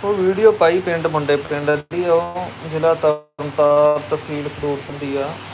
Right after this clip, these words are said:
ਦਾ ਰਹਿਣ ਵਾਲਾ, ਜੋ ਕਿ ਇੱਕ ਬਹੁਤ ਹੀ ਜ਼ਿਆਦਾ ਗਰੀਬ ਪਰਿਵਾਰ ਆ। ਤੁਸੀਂ ਵੀਡੀਓ ਵੇਖ ਹੀ ਲਿਓ ਆਈ ਡੀ 'ਤੇ ਸਰਚ ਮਾਰ ਕੇ।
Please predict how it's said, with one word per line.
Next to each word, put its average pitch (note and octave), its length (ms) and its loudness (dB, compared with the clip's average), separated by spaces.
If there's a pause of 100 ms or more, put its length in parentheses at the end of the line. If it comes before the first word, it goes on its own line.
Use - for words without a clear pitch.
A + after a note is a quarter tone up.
(480)
ਦਾ D3+ 80 0
ਰਹਿਣ D3 220 0
ਵਾਲਾ, D3+ 300 0 (1200)
ਜੋ F3+ 140 -2
ਕਿ F#3+ 160 0
ਇੱਕ F#3 160 -2
ਬਹੁਤ F3 600 4
ਹੀ F3+ 100 2
ਜ਼ਿਆਦਾ D3+ 420 6
ਗਰੀਬ C#3+ 380 -4
ਪਰਿਵਾਰ C#3+ 480 2
ਆ। D#3 140 0 (1300)
ਤੁਸੀਂ E3+ 260 -6
ਵੀਡੀਓ F3 340 0
ਵੇਖ D#3 300 0
ਹੀ F#3 60 -4
ਲਿਓ E3+ 200 0
ਆਈ D3+ 160 6
ਡੀ C#3+ 120 -4
'ਤੇ D#3 120 0
ਸਰਚ D3+ 280 -6
ਮਾਰ C#3 240 0
ਕੇ। D3+ 160 -6